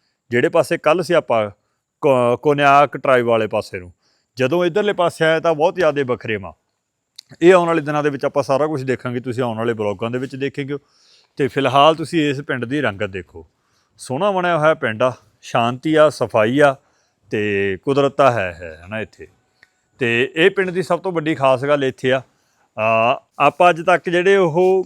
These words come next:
ਕਿੱਸੇ ਸੁਣੇ ਆਗੇ, ਜੰਡ ਥੱਲੇ ਵੱਢੇ ਗਏ ਮਿਰਜ਼ੇ ਦੇ, ਤੇ ਸਾਹਿਬਾਂ ਨੇ ਭਾਈ ਤੋੜੇ ਕਿਵੇਂ ਸੀ ਤੀਰ, ਕੱਚਾ ਘੜਾ ਤਰ ਕੇ ਸੋਹਣੀ ਕਿਵੇਂ ਟੱਪਦੀ ਸੀ ਝਨਾਬ,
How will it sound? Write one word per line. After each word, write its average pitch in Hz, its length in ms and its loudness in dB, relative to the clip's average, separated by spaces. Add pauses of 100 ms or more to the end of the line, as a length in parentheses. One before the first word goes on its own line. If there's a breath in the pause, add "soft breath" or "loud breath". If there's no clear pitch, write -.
ਕਿੱਸੇ 170 320 0
ਸੁਣੇ 143 320 -2
ਆਗੇ, 143 260 -2
ਜੰਡ 131 280 0
ਥੱਲੇ 143 280 0
ਵੱਢੇ 143 320 0
ਗਏ 160 140 0
ਮਿਰਜ਼ੇ 113 420 -2
ਦੇ, 165 180 -2 (600 soft breath)
ਤੇ 110 300 0
ਸਾਹਿਬਾਂ 151 420 2
ਨੇ 180 80 0
ਭਾਈ 180 180 0
ਤੋੜੇ 143 380 -2
ਕਿਵੇਂ 135 280 -6
ਸੀ 147 160 -6
ਤੀਰ, 143 440 -2 (840)
ਕੱਚਾ 185 300 2
ਘੜਾ 196 260 2
ਤਰ 170 200 0
ਕੇ 175 480 0
ਸੋਹਣੀ 170 420 -6
ਕਿਵੇਂ 165 280 -2
ਟੱਪਦੀ 151 340 0
ਸੀ 165 160 -4
ਝਨਾਬ, 151 540 0